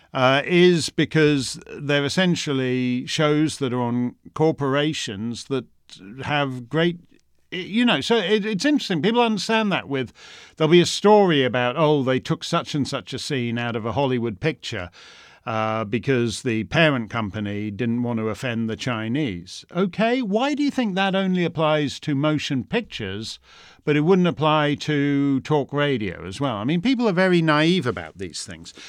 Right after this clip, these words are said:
Uh, but the point here, Kate, is that m-, most of these people behave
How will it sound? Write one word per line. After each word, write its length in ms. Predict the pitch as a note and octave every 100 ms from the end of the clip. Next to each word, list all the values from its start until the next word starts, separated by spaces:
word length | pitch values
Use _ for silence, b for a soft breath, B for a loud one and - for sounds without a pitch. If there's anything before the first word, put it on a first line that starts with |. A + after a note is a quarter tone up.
| B B B B
Uh, 600 | E3 C#3 B2 B2+ A#2 B2
but 320 | D3+ - D#3
the 60 | F3
point 440 | F3 D4+ E4+ D4
here, 300 | B2+ C#3+ A#2
Kate, 560 | F#2 - G2+ F2+ - - _ _
is 320 | - F3 E3+ -
that 360 | G3 F#3 - _ _ _ _ _ _ _ _ _ _ _ _ _ _
m-, 280 | F3+ D3+ F#3 -
most 800 | F3 F3+ A#3+ D#4 C#4 - -
of 260 | A#3 A3 -
these 520 | F#3+ G3 F#3+ F#3 - - -
people 760 | - F#3 C3+ - E2 C#2 E2 _ _ _ _ _ _ _ _ _ -
behave 1000 | D#3 C#3+ - - A3+ E3+ G#2 F#2 G#2